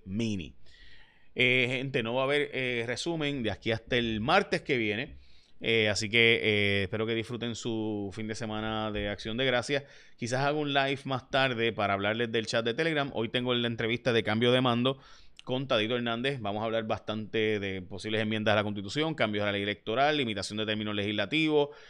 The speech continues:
eh, revisitar los, el acuerdo de cofina, eh, etcétera.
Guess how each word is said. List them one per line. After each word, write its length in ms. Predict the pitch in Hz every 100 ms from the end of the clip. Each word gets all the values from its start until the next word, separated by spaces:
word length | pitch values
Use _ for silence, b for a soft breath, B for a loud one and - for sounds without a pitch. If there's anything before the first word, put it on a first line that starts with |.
| B B
eh, 460 | 120 110 107 104 104
revisitar 380 | 117 110 92 107
los, 140 | 117 -
el 140 | - 95
acuerdo 360 | 92 107 104
de 100 | 104
cofina, 640 | 95 98 165 170 143 156 - - -
eh, 300 | 104 90 95
etcétera. 460 | - 151 107 98